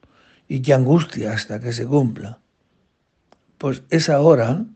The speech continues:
ya se va acercando y se van dando una serie de circunstancias donde Dios va llevando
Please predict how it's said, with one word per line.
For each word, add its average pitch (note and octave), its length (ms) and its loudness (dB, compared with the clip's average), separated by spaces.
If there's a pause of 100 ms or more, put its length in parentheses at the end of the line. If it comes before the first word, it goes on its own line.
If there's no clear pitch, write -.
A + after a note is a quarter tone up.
(380)
ya C#3 240 0
se C3 140 -4
va A#2+ 200 -4
acercando A2+ 720 -2 (840)
y C#3 120 -6
se D3 140 4
van D#3+ 280 4
dando F3 280 2
una C#3+ 120 2
serie A#2+ 380 -4
de G#2 120 -8
circunstancias D3+ 840 -2 (760)
donde B2+ 480 -2
Dios D3+ 260 2
va D3 200 4
llevando B2 680 -2